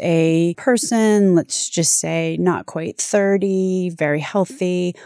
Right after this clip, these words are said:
You know, what are the deliverables that would be anticipated for that individual? And then I'll ask you the flip side. And then let's just say you've got somebody with three chronic conditions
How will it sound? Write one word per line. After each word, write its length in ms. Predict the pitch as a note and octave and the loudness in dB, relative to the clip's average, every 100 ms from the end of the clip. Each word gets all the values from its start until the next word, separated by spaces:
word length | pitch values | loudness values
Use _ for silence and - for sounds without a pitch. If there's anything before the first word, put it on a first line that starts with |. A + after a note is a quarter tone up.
| - G#4+ | -18 -12
You 200 | A3+ A3 | 0 2
know, 120 | F#3+ | 2
what 400 | F3+ G#3+ A#3 C4+ | 0 0 0 2
are 120 | D4+ | 2
the 100 | C4 | 4
deliverables 880 | G#3 G3+ G3 F#3 F3 E3+ E3+ E3+ D#3 | 2 4 4 4 2 2 0 0 -2
that 340 | E3 E3 E3 - | -2 -2 -2 -2
would 320 | E3+ E3+ E3 | 0 0 -2
be 320 | F3 E3 E3 | -2 -2 0
anticipated 800 | E3 D#3 E3 F3 - E3 D#3+ D#3+ D#3 | -2 -2 -2 -4 -2 -4 -2 -4 -6
for 400 | - E3 D#3+ D#3+ | -2 0 2 -2
that 340 | D#3 E3 D#3+ | -2 -2 0
individual? 640 | D#3+ D3+ D3+ - D#3+ E3 E3 | -2 -4 -6 -4 -4 -4 -2
And 200 | F3 F#3 | 4 4
then 120 | F#3 | 6
I'll 140 | F3 E3 | 4 2
ask 240 | D#3 - | 0 -2
you 80 | D#3+ | -4
the 80 | D#3 | -2
flip 280 | - D#3+ | -2 -2
side. 360 | - C#3 G#2+ B2 | 0 -2 -2 0
And 420 | F3 F3 F3 F3 | 0 0 -2 0
then 200 | E3+ E3+ | 2 2
let's 280 | E3 - - | 0 -4 -8
just 340 | - D3 - | -6 -6 -6
say 200 | - D#3 | -2 -2
you've 220 | D#3 E3 D#3+ | -2 -4 -4
got 180 | D3+ | -4
somebody 400 | - E3 D3+ D#3 | -2 -2 -2 -4
with 160 | D#3 D3+ | -4 -6
three 180 | - C#3+ | -2 -2
chronic 360 | - D#3 D3 - | -2 -8 -8 -10
conditions 800 | D3 - C3 D#2 - F#3 - | -8 -8 -8 -10 -12 -10 -12